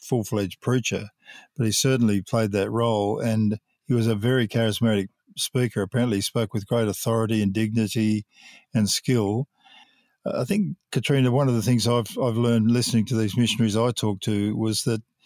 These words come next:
the power of the heart language, you know, when, when he began to understand the story of Jesus, for example, in his own language,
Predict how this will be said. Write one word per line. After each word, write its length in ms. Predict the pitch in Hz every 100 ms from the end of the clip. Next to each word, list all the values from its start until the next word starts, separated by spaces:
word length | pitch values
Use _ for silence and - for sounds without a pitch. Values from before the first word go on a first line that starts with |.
| - - -
the 120 | 139
power 340 | - 135 143 135
of 80 |
the 80 | 113
heart 260 | 113 120 113
language, 680 | 110 120 107 87 92 - -
you 80 | 110
know, 180 | 110
when, 300 | 107 135 135
when 240 | 139 123 139
he 160 | 120
began 340 | 113 110 127 127
to 100 | 120
understand 680 | 117 104 - 117 117 110 101 - - _ _ 170
the 160 | 117
story 400 | - - 127 117
of 80 | 104
Jesus, 420 | 95 110 113 104
for 140 | - 107
example, 480 | 95 107 101 104
in 220 | 135 131 123
his 200 | 113 107
own 240 | 110 104
language, 640 | 107 113 104 90 107 -